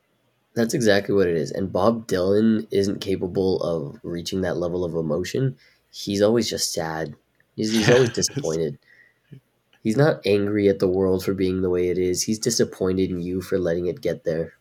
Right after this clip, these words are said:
Speaker 2: You know, I'm actually sort of glad that you stole that from me because I was hoping that somebody, I figured I have one on my list that's gonna get stolen. I didn't know it was gonna be that one. So we'll see if the next one or if one is out there. So, um,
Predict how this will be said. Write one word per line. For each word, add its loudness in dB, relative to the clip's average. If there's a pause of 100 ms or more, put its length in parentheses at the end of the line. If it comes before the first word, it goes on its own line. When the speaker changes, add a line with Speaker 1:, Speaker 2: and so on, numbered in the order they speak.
(1000)
Speaker 2:
You 2
know, 8
I'm 2
actually 2
sort 6
of 2
glad 2
that 0
you -2
stole 2
that 0
from -2
me -4
because -4
I 2
was 0
hoping -2
that -6
somebody, -2
I 4
figured 0
I 0
have -2
one 0
on 0
my 0
list -2
that's -4
gonna -4
get -6
stolen. -2 (340)
I -4
didn't -2
know -2
it -6
was -4
gonna -6
be -6 (100)
that -4
one. -12
So -2
we'll -2
see 2
if -2
the -6
next -4
one -8 (360)
or 2
if -6
one -4
is -6
out -10
there. -10
So, -2 (340)
um, -8